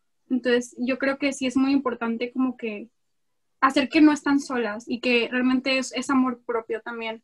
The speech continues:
Al salir de eso es muy difícil. Yo siento que es mucha fuerza de voluntad también para poder salir de ese tipo de situaciones.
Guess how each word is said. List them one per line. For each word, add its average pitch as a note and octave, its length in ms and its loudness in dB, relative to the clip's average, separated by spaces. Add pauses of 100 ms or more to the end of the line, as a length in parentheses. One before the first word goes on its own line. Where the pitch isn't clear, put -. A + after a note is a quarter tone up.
(240)
Al C#4 100 4
salir C#4+ 220 4
de C#4+ 200 4
eso C#4 260 -4
es C4+ 120 -6
muy C4 140 4
difícil. A#3 480 -4
Yo A#3 100 -6
siento B3 280 -6
que C4+ 100 -4
es C4 100 -4
mucha B3+ 240 0
fuerza C4+ 260 -10
de B3+ 60 -6
voluntad A#3 460 -8
también A#3 260 -12
para A#3 260 -4
poder A3+ 180 -6
salir A#3 260 -6
de A3 100 -4
ese A3 140 -14
tipo A#3 220 -10
de A3+ 80 -4
situaciones. A3 540 -12